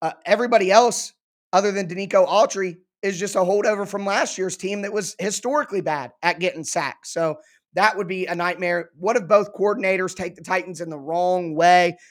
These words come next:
Uh, Kevin Byard doesn't get back to his all-pro form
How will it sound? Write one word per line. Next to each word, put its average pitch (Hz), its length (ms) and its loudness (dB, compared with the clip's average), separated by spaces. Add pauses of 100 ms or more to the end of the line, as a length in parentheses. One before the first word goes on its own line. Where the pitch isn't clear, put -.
(140)
Uh, 147 280 -4
Kevin 208 280 0
Byard 190 520 0
doesn't 196 300 -2
get 180 180 -4
back 180 240 2
to 175 160 -2
his 170 340 -2 (240)
all-pro 180 460 2
form 180 420 0